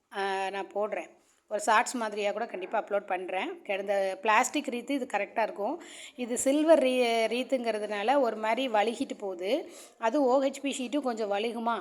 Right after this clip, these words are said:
அதனால அப்படி இருக்கு. நீங்க வந்து நம்ம நார்மலா பிளவுஸுக்குலாம் ஒர்க் பண்ணுவோம்ல, பேட்ச் ஒர்க்கு, அதுல நீங்க வந்து கேன்வாஸை ஒரு ரவுண்ட் ஷேப்ல கட் பண்ணி இந்த ரீத்து மேல ஒட்டிட்டு அந்த ரீ-, அந்த கேன்வாஸ் பேப்பர் மேல நீங்க இந்த ரிப்பன் ஃப்ளவரை வச்சிருங்க.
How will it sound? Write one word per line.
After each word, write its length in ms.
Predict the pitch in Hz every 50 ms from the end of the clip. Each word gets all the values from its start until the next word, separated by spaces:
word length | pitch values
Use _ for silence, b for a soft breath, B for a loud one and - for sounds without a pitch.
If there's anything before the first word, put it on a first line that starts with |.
| 220 -
அதனால 320 | - - 220 214 214 226 247
அப்படி 200 | 220 - 196 196
இருக்கு. 220 | - - 254 311
நீங்க 280 | 277 262 233 247 254 262 254
வந்து 280 | 240 226 226 226 262 320 370 381
நம்ம 220 | 254 226 233 233 220
நார்மலா 440 | 220 208 214 220 226 240 233 247 226
பிளவுஸுக்குலாம் 640 | 208 214 214 254 240 - 254 - 240 233 233 240 226
ஒர்க் 180 | 208 - -
பண்ணுவோம்ல, 340 | 233 214 208 208 208 202 196 202
பேட்ச் 300 | - 202 208 208 - -
ஒர்க்கு, 280 | 185 175 - - 214 285 330 B B B B B B B
அதுல 340 | 220 220 226 233 285 302 294
நீங்க 260 | 254 240 240 233 226 226
வந்து 280 | 214 208 208 214 240 254 247
கேன்வாஸை 520 | 240 220 214 240 240 240 226 226 - 247
ஒரு 160 | 269 254 214
ரவுண்ட் 280 | 208 208 202 220 240 -
ஷேப்ல 280 | 233 208 208 214 220 220
கட் 220 | 214 196 180 -
பண்ணி 240 | - 190 190 214 277
இந்த 200 | 285 247 220 202
ரீத்து 300 | 190 208 226 233 - 196
மேல 200 | 196 190 208 220 196
ஒட்டிட்டு 420 | 185 175 - 190 185 - 214 262 294
அந்த 280 | 233 202 220 226 247 226
ரீ-, 260 | 208 208 220 240 226
அந்த 220 | 202 190 196 202 196 190
கேன்வாஸ் 420 | - 220 220 240 254 262 254 -
பேப்பர் 300 | 240 220 220 220 202 190
மேல 320 | 190 190 202 208 226 214 226 294 359 - B B B B B B B
நீங்க 280 | 220 220 233 233 226 220 214
இந்த 200 | 214 202 202 196 196 190 185 180 175 175 170 170 180 - - - _ _ _ _ _ _ _ -
ரிப்பன் 420 | 294 226 254 254 214 254 285 277
ஃப்ளவரை 360 | - 247 220 190 190 196 208 277
வச்சிருங்க. 500 | 277 - - - - 185 180 175 165